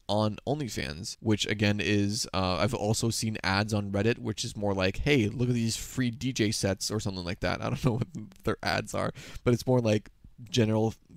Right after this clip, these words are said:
consumer things. And I, I personally thought it was super interesting. The f-,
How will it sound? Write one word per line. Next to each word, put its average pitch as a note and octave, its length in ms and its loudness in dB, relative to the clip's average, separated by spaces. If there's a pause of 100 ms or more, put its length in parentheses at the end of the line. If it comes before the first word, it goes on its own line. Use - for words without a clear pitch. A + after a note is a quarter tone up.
consumer A#2+ 380 0
things. G2+ 360 -4
And G2+ 240 0
I, - 140 -2 (340)
I F#3 200 4
personally C3+ 300 4
thought F#2+ 220 2
it F#2 40 2
was F#2+ 100 0
super - 260 -6
interesting. F#2+ 460 -6 (300)
The A2+ 80 4
f-, - 160 -4